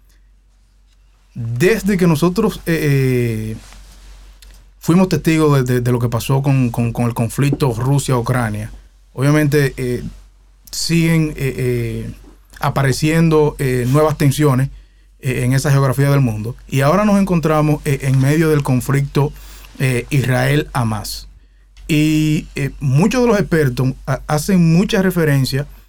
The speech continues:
a lo que pasó en mil novecientos setenta y tres, cuando, eh, se dio una especie de, de, de efecto similar entre palestinos e israelíes. Sin embargo, eh, las condiciones que se vivieron en ese momento no lo sa-, no son las actuales.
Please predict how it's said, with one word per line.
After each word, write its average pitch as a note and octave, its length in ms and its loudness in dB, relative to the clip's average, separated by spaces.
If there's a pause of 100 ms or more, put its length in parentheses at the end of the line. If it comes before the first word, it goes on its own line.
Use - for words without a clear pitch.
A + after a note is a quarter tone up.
(220)
a - 140 -4
lo C3+ 120 2
que C3 100 0
pasó D3 600 0
en B2+ 160 0
mil C#3 120 2
novecientos D#3 400 0
setenta E3 300 -2
y D#3+ 40 0
tres, C#3+ 320 -2
cuando, C3+ 560 0 (380)
eh, A2+ 440 -4
se A#2+ 200 -4
dio C3+ 180 2
una D3+ 140 2
especie C#3+ 480 0
de, A#2+ 400 0
de, - 340 -12 (380)
de C3 80 -4
efecto D#3+ 360 -2
similar F3+ 480 2 (440)
entre C#3+ 360 0
palestinos C#3 600 0
e D3+ 60 4
israelíes. C#3+ 560 0 (340)
Sin A#3 360 0
embargo, C#3 640 2 (120)
eh, C3+ 360 0
las C#3 220 -2
condiciones E3 840 2
que G3+ 100 0
se F3 120 0
vivieron D#3+ 380 2
en D#3+ 60 -2
ese D#3+ 180 -2
momento C3+ 400 0
no B2+ 140 2
lo E3+ 80 2
sa-, E3+ 200 -4
no F3 100 2
son G3+ 160 -2
las E3+ 80 0
actuales. - 500 -8